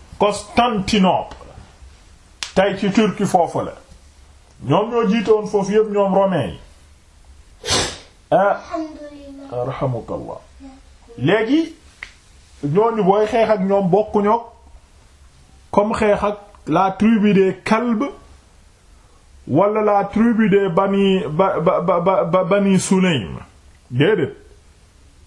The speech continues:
Ndax ñooñu ay arab lañ yoo xam ne mënoon nañu xeex gaa, mais du loo xam ne moo nekkoon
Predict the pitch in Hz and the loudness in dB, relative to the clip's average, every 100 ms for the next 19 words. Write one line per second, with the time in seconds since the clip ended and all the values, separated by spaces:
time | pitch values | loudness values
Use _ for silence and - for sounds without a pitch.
0 | _ _ - 135 202 240 285 277 233 247 | _ _ -2 0 2 2 2 2 0 -4
1 | - 220 220 226 226 202 214 208 208 208 | -2 0 0 0 0 0 0 2 0 0
2 | 208 190 208 208 - - 185 294 311 285 | -2 -2 -4 -6 -12 0 2 2 0 0
3 | 254 - 214 170 165 185 185 - 165 208 | 0 0 -2 -2 0 2 0 0 2 2
4 | 214 226 240 240 - 214 208 208 202 208 | 2 2 2 2 -2 -2 0 2 2 2
5 | 208 202 208 202 | 0 -2 0 0